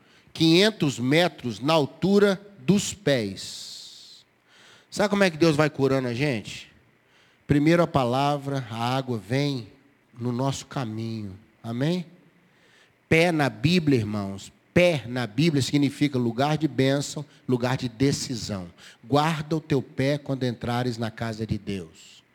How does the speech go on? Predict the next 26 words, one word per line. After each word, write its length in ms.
Quando 180
vai 120
falar 280
sobre 220
evangelho 680
na 160
Bíblia, 400
não 100
fala 260
de 120
boca 400
não, 160
só 140
fala 220
de 120
pé. 360
"Quão 200
formosos 800
são 240
os 160
pés 500
dos 220
que 80
anunciam 640
boas 380
novas." 420